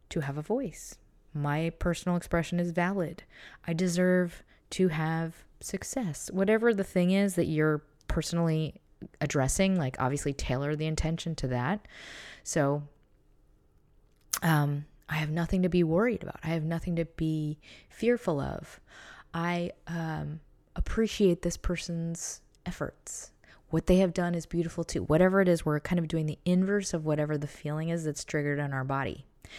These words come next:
I personally came a-, around a lot on what some people call mantras or practicing intentions.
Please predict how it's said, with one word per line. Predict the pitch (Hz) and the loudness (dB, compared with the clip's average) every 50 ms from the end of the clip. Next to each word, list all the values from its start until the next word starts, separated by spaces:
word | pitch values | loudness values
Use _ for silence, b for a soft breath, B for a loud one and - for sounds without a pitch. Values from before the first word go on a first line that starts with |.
| B B B B B B | B B B B B B
I | - 185 208 | 4 4 6
personally | - - 247 233 - - 233 226 220 202 | 6 4 2 2 2 2 2 2 2 2
came | - 208 196 | 4 4 4
a-, | 180 170 165 165 - - | 4 4 2 0 0 0
around | 165 156 165 151 143 143 156 165 170 170 - | 2 2 2 2 0 0 0 0 -2 -2 -2
a | 165 | -4
lot | 151 143 151 139 139 156 - - | -4 -2 -2 -2 -2 -2 -4 -2
on | - 185 185 185 185 185 185 - B B B B B B B B B B B B B B B B _ - | -2 0 0 2 2 0 -2 -4 B B B B B B B B B B B B B B B B _ 0
what | 170 175 143 - - - | 2 2 2 2 -2 -6
some | - - 185 | 0 2 2
people | 170 175 - 156 147 | 4 4 2 0 0
call | - 151 | 2 2
mantras | 151 196 220 220 214 202 - 208 202 202 196 196 202 190 | 4 6 6 6 6 6 8 8 8 10 10 8 6 6
or | 156 139 139 139 | 4 2 2 2
practicing | 147 170 - - 165 165 160 160 - 165 151 | -2 -4 -4 -4 -4 -2 -2 -2 -2 -2 -2
intentions. | 147 143 - - 180 180 - - 185 180 180 180 180 - | 0 0 2 2 2 0 0 0 0 0 0 -2 -2 -6